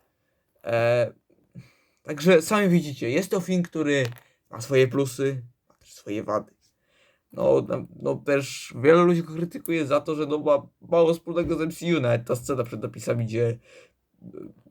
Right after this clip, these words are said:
e, Iron Man przychodzi do generała Rossa i tam go się pyta o Hulka, no to, to <laughs> tak patrząc na następny film, to nie ma sensu. Więc no, powiem tak, jako część M C U, powiem, kurczę, pogubiłem się trochę, w każdym razie.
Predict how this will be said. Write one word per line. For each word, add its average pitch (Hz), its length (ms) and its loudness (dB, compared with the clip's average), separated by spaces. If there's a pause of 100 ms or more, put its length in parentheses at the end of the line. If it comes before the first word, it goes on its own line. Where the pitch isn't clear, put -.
e, 123 140 6
Iron 120 180 6
Man 113 160 -4
przychodzi 113 440 -6
do 120 100 -4
generała 120 460 2
Rossa 120 240 0
i - 40 -8
tam 120 160 -4
go 117 80 -2
się 120 160 -4
pyta 117 220 -2
o 120 60 4
Hulka, 123 580 -2 (460)
no - 100 -12
to, 165 120 0
to 165 260 -4 (640)
<laughs> - 720 -20
tak 143 280 -6
patrząc 175 340 4
na 180 80 6
następny 175 280 2
film, 170 200 0
to 170 100 2 (340)
nie 180 100 0
ma 170 120 2
sensu. 131 560 0 (760)
Więc 135 220 -6
no, 147 380 2
powiem 160 220 4
tak, 117 320 -8
jako - 240 -4
część 170 220 -2
M 170 100 2
C - 240 -20
U, - 40 -20 (120)
powiem, 131 160 -10 (800)
kurczę, - 200 -20 (200)
pogubiłem 120 320 -2
się 120 100 -16
trochę, - 180 -18
w - 40 -18
każdym 123 220 0
razie. - 180 -4